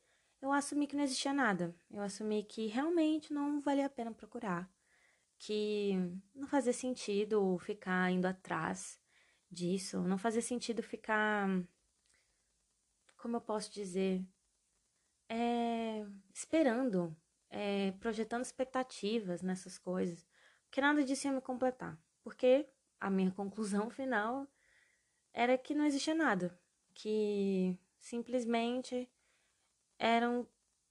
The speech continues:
todas as religiões eram criadas por homens que precisavam de algo pra preencher eles e eles não conseguiam fazer isso por eles próprios. Quando eu resolvi me tornar ateia, mesmo, com o título e tudo,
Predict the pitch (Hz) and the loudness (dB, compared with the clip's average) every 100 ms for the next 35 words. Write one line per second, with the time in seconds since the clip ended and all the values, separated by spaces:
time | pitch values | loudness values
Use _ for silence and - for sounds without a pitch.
0 | _ _ - 277 240 247 240 220 214 208 | _ _ 4 4 6 4 4 2 -2 -2
1 | 202 196 202 180 185 - 214 196 190 202 | -4 -2 2 2 0 -4 0 2 2 0
2 | 196 - - _ _ _ _ _ - 190 | -6 -14 -20 _ _ _ _ _ -8 -4
3 | 190 190 185 180 190 - 208 196 226 214 | 0 2 2 0 -6 -2 4 4 4 4
4 | 190 202 202 196 190 185 - 208 175 170 | 4 4 0 -2 -2 -2 0 0 2 2
5 | 175 170 175 175 175 165 180 196 202 185 | 0 -4 0 2 2 0 -4 -6 -10 -2
6 | 185 185 196 170 190 190 185 - 190 185 | -2 0 -4 0 2 2 2 -4 -6 -8
7 | - - 175 180 - 175 175 - - - | -14 -10 -8 -8 -8 -4 -4 -6 -20 -20
8 | - - - _ _ 240 254 262 254 233 | -20 -20 -20 _ _ -4 0 2 0 0
9 | 233 220 202 202 185 175 - 185 190 175 | -2 -2 -4 -2 -2 -4 -8 -4 -2 -2
10 | 170 - - 214 214 196 185 175 180 _ | -4 -10 -6 -2 0 0 -4 -4 -10 _
11 | _ _ _ - - 226 226 262 277 190 | _ _ _ -20 -6 -6 -4 -4 -2 -4
12 | - 220 202 | -2 -4 -4